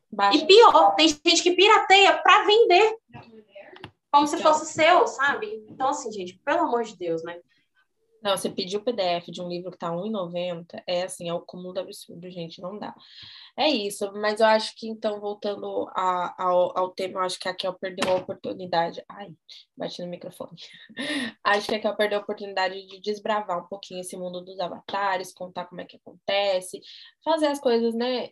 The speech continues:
Speaker 1: mostrar ali pe-, o, os pormenores de tudo isso e o desenrolar até, é, que,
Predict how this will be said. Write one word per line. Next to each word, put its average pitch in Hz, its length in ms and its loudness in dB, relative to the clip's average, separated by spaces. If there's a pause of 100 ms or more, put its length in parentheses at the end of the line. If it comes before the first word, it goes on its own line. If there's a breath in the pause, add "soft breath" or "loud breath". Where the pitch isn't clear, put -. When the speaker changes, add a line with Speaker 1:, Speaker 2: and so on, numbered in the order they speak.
Speaker 1:
mostrar 214 460 -4
ali 202 200 -6
pe-, - 160 -8
o, 202 320 -6
os - 200 -14 (120)
pormenores 185 720 -4
de 180 160 -12
tudo 185 260 -12
isso 180 440 -10
e 185 80 -8
o 185 40 -10
desenrolar 190 460 -8
até, 277 340 -4 (600 soft breath)
é, 113 500 -4
que, 302 260 -10